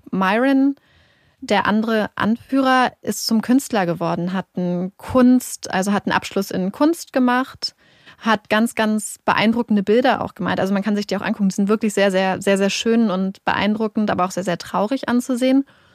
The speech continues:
Und die beiden haben ganz viel im Gefängnis mitgemacht, haben sich immer eingegliedert, haben versucht, das Leben besser zu machen, haben gelernt, gelesen, ähm, ganz vielen Leuten geholfen, wieder auf den rechten Weg zurückzukommen,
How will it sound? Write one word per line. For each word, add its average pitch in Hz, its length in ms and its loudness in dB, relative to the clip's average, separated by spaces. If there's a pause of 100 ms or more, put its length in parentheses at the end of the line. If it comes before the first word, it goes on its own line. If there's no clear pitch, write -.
(320)
Und 226 280 2
die 247 80 0
beiden 226 360 2
haben 220 240 2
ganz 226 300 2
viel 247 320 2
im 220 160 2
Gefängnis 220 380 0
mitgemacht, 202 540 0
haben 196 100 0
sich 202 140 -4
immer 202 160 0
eingegliedert, 202 800 0
haben 190 180 0
versucht, 202 300 -4
das 202 100 -4
Leben 233 260 2
besser 208 300 0
zu - 160 -8
machen, 202 400 -2
haben 185 340 0
gelernt, 208 680 2
gelesen, 208 720 0 (560)
ähm, 208 220 2
ganz 226 180 2
vielen 233 180 2
Leuten 214 360 2
geholfen, 214 440 0
wieder 202 240 2
auf 208 100 -4
den 190 100 0
rechten 202 320 -2
Weg 240 220 2
zurückzukommen, 190 760 -2